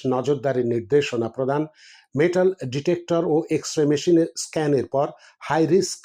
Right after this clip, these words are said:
ব্যাগের ক্ষেত্রে ম্যানুয়াল তল্লাশি বাধ্যতামূলক, আগ্নেয়াস্ত্র বহনকারীদের জন্য বিমানবন্দরে প্রবেশের আগে পূর্বানুমতি নিশ্চিতকরণ এবং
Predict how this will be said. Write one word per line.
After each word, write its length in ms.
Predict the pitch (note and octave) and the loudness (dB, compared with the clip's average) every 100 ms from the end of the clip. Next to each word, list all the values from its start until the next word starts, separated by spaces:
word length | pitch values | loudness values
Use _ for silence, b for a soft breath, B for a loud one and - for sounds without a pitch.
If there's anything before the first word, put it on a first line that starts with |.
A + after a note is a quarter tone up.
| _ A#2+ | _ -4
ব্যাগের 340 | C3 C3 D3+ - | -2 0 -2 -4
ক্ষেত্রে 280 | D3 C3+ C3+ | -8 -2 -2
ম্যানুয়াল 420 | B2 C3 D3 C3 C3 | 0 0 0 0 -4
তল্লাশি 440 | B2 C3 B2+ B2+ | -2 -2 -2 -4
বাধ্যতামূলক, 760 | A#2 A2+ B2+ B2+ D#3 D#3+ D#3+ D#3+ B B B - | -6 -6 -6 -2 0 2 2 -2 B B B -4
আগ্নেয়াস্ত্র 560 | D3 C3+ F3+ F3 - E3+ | -2 2 2 0 -2 0
বহনকারীদের 680 | D3 E3+ - D#3 C#3 C3+ C#3 D3 | 0 -2 -2 -2 -2 -2 -2 -2
জন্য 180 | C3+ C#3 C3 B B A#2+ | 0 -2 -2 B B 0
বিমানবন্দরে 720 | D3 D#3+ E3 D#3+ D3 D3 D3+ | 2 4 2 2 2 2 0
প্রবেশের 500 | C#3 B2+ C3+ - C#3+ | -2 -2 -2 -2 -4
আগে 320 | D3 C3+ A2+ F2 F2 - | -2 -2 -2 -6 -10 -4
পূর্বানুমতি 760 | C#3 C3 C3+ C3+ C3+ C3+ C#3+ C#3+ b _ B2+ | -2 0 0 2 0 0 -2 -2 b _ -4
নিশ্চিতকরণ 800 | C3 - F3 E3+ A2 C3 D3+ G3+ | -4 -4 -4 -4 -4 0 2 2
এবং 200 | C#3+ | 2